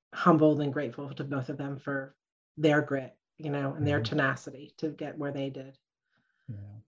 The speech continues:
Speaker 1: So.
Speaker 2: Yeah. We all have those inheritances. And,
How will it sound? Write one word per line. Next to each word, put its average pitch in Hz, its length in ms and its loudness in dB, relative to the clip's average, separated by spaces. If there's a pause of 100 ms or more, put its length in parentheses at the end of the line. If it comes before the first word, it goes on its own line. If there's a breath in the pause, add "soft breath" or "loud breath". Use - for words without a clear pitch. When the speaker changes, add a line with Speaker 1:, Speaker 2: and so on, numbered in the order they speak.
(140)
Speaker 1:
So. 156 220 -6
Speaker 2:
Yeah. 98 200 0 (340)
We 123 160 4
all 135 160 8
have 127 180 4
those 117 220 6
inheritances. 110 1000 4 (100)
And, 107 480 6